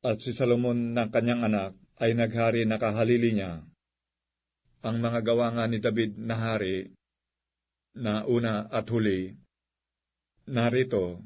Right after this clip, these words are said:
nangasusulat sa kasaysayan ni Samuel na tagakita, at sa kasaysayan ni Nathan na propeta, at sa kasaysayan ni Gad na tagakita, pati ng buo niyang paghahari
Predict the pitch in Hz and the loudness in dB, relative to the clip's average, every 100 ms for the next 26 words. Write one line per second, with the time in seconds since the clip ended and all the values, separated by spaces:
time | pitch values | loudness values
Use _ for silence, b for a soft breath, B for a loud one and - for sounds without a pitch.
0 | - _ 135 113 120 113 135 123 131 120 | -20 _ -6 -2 0 0 -2 0 2 2
1 | 120 120 120 127 123 113 117 104 90 92 | 2 -2 -2 0 0 0 0 0 -2 -8
2 | 92 - - 117 117 131 120 123 120 120 | -12 -16 -6 -2 0 0 2 4 2 0
3 | 117 117 113 110 135 - 95 85 107 - | -2 -2 -2 -2 -2 -2 -4 -4 -14 -20
4 | _ _ _ _ _ _ _ _ _ - | _ _ _ _ _ _ _ _ _ -6
5 | 110 - 127 110 110 127 110 123 113 104 | -6 -4 -4 -2 0 0 0 0 2 2
6 | 104 107 - _ 107 110 120 113 113 113 | 0 -4 -8 _ -14 -6 -2 0 0 -2
7 | 117 107 104 107 120 123 113 95 85 - | 0 0 0 -2 -4 2 0 0 -8 -12
8 | _ _ _ _ _ _ _ _ _ _ | _ _ _ _ _ _ _ _ _ _
9 | 107 - - 113 120 127 110 120 110 98 | -6 -4 -6 -2 0 0 0 0 0 0
10 | 92 92 90 - 123 107 120 104 104 107 | -6 -12 -14 -6 -4 2 4 2 0 0
11 | 113 107 113 123 104 82 80 _ _ _ | 0 0 -2 -4 -4 -8 -10 _ _ _
12 | _ _ _ _ _ _ _ - 117 131 | _ _ _ _ _ _ _ -2 2 2
13 | 123 117 123 123 123 117 113 113 113 110 | 2 0 2 2 2 -2 -2 -2 0 0
14 | 110 107 98 92 | 2 0 0 -4